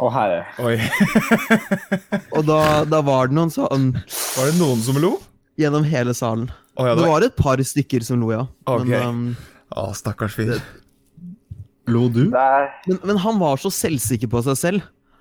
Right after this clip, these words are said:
Speaker 3: at liksom, det var ikke noe som kunne dra han ned, hvis du skjønner hva jeg mener.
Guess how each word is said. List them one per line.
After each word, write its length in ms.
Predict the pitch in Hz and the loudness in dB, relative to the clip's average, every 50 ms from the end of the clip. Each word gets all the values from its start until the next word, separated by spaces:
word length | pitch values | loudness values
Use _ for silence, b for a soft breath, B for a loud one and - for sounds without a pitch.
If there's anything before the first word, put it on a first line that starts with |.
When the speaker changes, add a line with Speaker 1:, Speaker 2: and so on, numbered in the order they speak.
| b b b 156 | b b b -4
Speaker 3:
at 80 | 143 | -2
liksom, 240 | 165 170 147 151 160 | -2 -2 -2 0 -2
det 80 | 156 156 143 | -2 -2 -2
var 80 | 135 - | -4 -4
ikke 160 | - 170 170 | -4 -2 -2
noe 160 | 170 139 - | -2 0 0
som 160 | - 131 120 | -2 -2 -2
kunne 240 | - 139 131 135 139 | 0 0 0 0 0
dra 240 | 131 120 131 123 120 120 120 | 0 0 0 0 0 -2 -2
han 240 | 131 127 120 120 | -2 -2 -2 0
ned, 240 | 120 120 127 143 143 | 0 0 0 -2 -2
hvis 160 | 127 131 127 | -4 -6 -6
du 80 | - - | -4 -2
skjønner 160 | 135 139 135 | -2 0 0
hva 80 | 131 131 | 2 2
jeg 60 | 131 | 2
mener. 240 | 123 123 135 143 135 | 2 2 0 0 -2